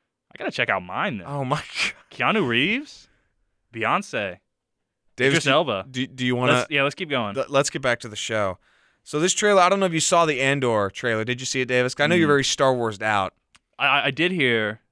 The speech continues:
Speaker 1: that the next Star Wars movie is gonna release in twenty twenty-five.
Speaker 2: I did, I did.
Speaker 1: Ludicrous.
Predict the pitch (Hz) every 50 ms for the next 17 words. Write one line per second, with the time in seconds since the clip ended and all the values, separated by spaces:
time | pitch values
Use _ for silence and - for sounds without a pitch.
0 | _ _ - 107 104 101 95 - - 113 110 113 107 - - 113 110 113 107 107
1 | 110 104 101 104 104 101 104 104 104 104 - 107 101 - 113 104 98 107 101 95
2 | - 95 101 107 127 135 135 135 135 120 104 104 107 127 - 107 104 92 107 95
3 | 92 - - - -